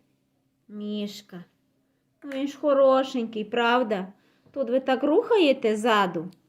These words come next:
такою штучкою. Бачите, є така штучка. Ви нею рухаєте? Я зроблю, напевно, сюди. О, ближче. Так, фокусуємося, камера. Ви рухаєте ним.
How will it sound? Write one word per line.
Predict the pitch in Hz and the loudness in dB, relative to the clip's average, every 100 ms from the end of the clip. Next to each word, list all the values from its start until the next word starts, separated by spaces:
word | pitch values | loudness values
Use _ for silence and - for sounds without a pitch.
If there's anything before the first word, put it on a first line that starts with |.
| _ | _
такою | 240 233 233 220 | -18 -2 2 2
штучкою. | - - 262 220 - 185 165 | 0 -4 -6 -4 -8 -6 -4
Бачите, | 185 233 427 - 226 | -2 -2 -4 -8 -6
є | 202 196 | -4 -4
така | 202 190 | -6 -8
штучка. | - - 170 - - _ _ _ _ _ | -12 -14 -16 -16 -20 _ _ _ _ _
Ви | 240 277 | -8 -4
нею | 285 285 285 | 0 2 2
рухаєте? | 403 - 427 233 202 175 185 _ _ _ _ _ _ _ _ _ | 2 0 2 2 0 -8 -12 _ _ _ _ _ _ _ _ _
Я | - 254 | -12 -10
зроблю, | 254 254 240 247 | -8 -6 -2 0
напевно, | 233 233 226 220 226 - _ _ _ | -2 -2 -2 -2 -6 -10 _ _ _
сюди. | 214 185 156 - _ _ _ | -10 -6 -8 -10 _ _ _
О, | 220 185 - - | -4 -4 -8 -10
ближче. | 233 220 190 - 147 160 _ _ _ | -2 0 -2 -8 -14 -18 _ _ _
Так, | 226 320 - | -10 -10 -12
фокусуємося, | - 202 262 311 403 440 | -20 -12 -6 -4 -4 -6
камера. | 427 403 403 415 415 - _ _ _ _ _ - | -4 -2 0 -2 -4 -14 _ _ _ _ _ -8
Ви | 277 311 | 0 2
рухаєте | 269 240 240 349 466 453 415 | 4 2 4 2 2 2 2
ним. | 294 226 202 | 4 2 0